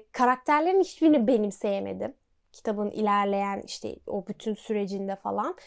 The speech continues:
İşte kız karakterin dengesiz halinden kaynaklı zaten şey yapamadım. Yani başlangıçtaki zeki halini ben kabul edip "Vay be, ne kadar mantıklı bir tip, bak hoşuma gitti bu." falan diye böyle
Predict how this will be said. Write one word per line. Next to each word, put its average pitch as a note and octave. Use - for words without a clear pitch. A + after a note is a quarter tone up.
İşte B3+
kız C#4
karakterin D4
dengesiz C4+
halinden C4+
kaynaklı C4
zaten B3
şey A#3
yapamadım. G3
Yani G3+
başlangıçtaki A3
zeki A3
halini A3+
ben A3
kabul A3+
edip A3+
"Vay C4+
be, A#3+
ne C4
kadar C4
mantıklı G#3
bir G3+
tip, -
bak G#3+
hoşuma A3+
gitti A#3+
bu." G3+
falan A3+
diye A3+
böyle A#3